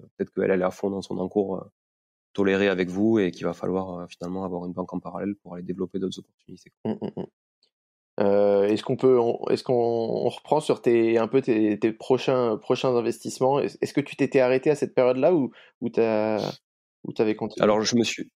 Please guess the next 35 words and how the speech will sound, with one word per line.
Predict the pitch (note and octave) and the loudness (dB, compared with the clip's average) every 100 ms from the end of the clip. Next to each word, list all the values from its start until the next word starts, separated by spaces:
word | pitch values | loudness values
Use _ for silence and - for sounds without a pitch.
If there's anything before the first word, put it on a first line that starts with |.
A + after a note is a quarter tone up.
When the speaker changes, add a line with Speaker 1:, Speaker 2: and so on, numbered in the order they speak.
| _ | _
Speaker 1:
donc, | - D2+ G#2+ G#2+ A#2 | -20 -4 0 0 2
euh, | A2 A2 A2 G#2+ | 4 4 4 2
deux | G#2 A#2+ | 2 2
mille | B2 | 4
dix, | A#2+ A2+ | 2 2
deux | |
mille | A#2 A2+ | 4 4
onze, | G#2+ | 2
deux | G2+ A#2 | 2 -2
studios. | - G2 A2+ B2+ C3+ C#3 C#3 | -2 -2 2 4 6 4 2
Deux | A#2 A#2+ | 2 2
mille | A#2+ | 2
treize, | - A#2 G#2+ G2 G2+ | 2 0 0 0 0
je | F#2+ G2+ | 2 0
monte | G2+ G#2 G#2+ | 4 2 2
une | G#2+ G#2 | 2 2
S | |
C | - G#2+ | 2 2
I | G#2 | 4
à | G2+ | 4
l'I | G#2 | 4
S, | G#2+ G#2 - - | 4 2 -2 -4
euh, | G2 F#2 F2 | -4 -2 -2
pour | - G#2 | -2 -2
acheter | G#2 - G#2 | -2 0 -2
des, | G2+ F#2+ F#2+ G2 G2 F2+ F2 G2 | 2 2 2 0 -2 -6 -8 -2
des | G2+ | 0
locaux | G2 G#2+ A2+ | 2 2 4
d'activité | A2+ G#2+ - G#2 G2+ G#2 | 2 0 -4 -4 0 -2
pour | - G2 | 0 0
y | A#2 | 2
loger | A#2+ A2+ A2 | 2 2 2
mes | G#2 | 2
sociétés. | G2+ - G2 A2+ - | 0 -4 -4 -4 -6
Speaker 2:
OK. | - - | -6 -4